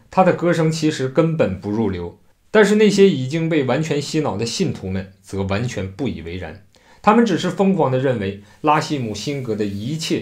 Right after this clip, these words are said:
都是值得追随的。不得不说，拉希姆辛格在精神控制方面取得了巨大的成功。二零一四年的一天，新德里南边的郊区，一排穿着白衣、带着翅膀的女孩都望向了同一个方向。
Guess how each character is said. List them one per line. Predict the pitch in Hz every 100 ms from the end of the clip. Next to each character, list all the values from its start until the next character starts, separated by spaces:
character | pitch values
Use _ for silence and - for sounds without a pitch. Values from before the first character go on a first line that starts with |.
| -
都 | 113
是 | 98 98
值 | - 101
得 | 101
追 | - 110
随 | - 80
的。 | 82 - _ _ _ _ -
不 | 135
得 | 117
不 | 113
说， | 120 117 113 - -
拉 | 117
希 | 120 127
姆 | 117 92
辛 | - 117
格 | 101 95
在 | 98
精 | 95 135 139
神 | 127
控 | 127 160 107
制 |
方 | 104 107
面 | 110 113 - -
取 | - 95
得 | 90 87
了 | 92
巨 | - 110
大 | 98 82
的 |
成 | 85 90 82
功。 | - - _ _ _ _ _
二 | 196 185
零 | 175
一 | 185
四 | - 156
年 | 110
的 | 117
一 | 120
天， | 101 107 101 -
新 | - - 160
德 | 151 143
里 | 123
南 | 101 98 113
边 | 117
的 | 110
郊 | 98 110
区， | 113 110 107 - _ -
一 | 180
排 | 131 156
穿 | 156 170 160
着 |
白 | 135 120 131
衣、 | 143 143
带 | - 135 113
着 | 110
翅 | - 170 123
膀 | 101
的 | 101
女 | 107 85
孩 | - 82 - -
都 | 104
望 | 110 107 95
向 | 98
了 | 92
同 | 90 - 101
一 | 101
个 | 85
方 | 90 85
向。 | 95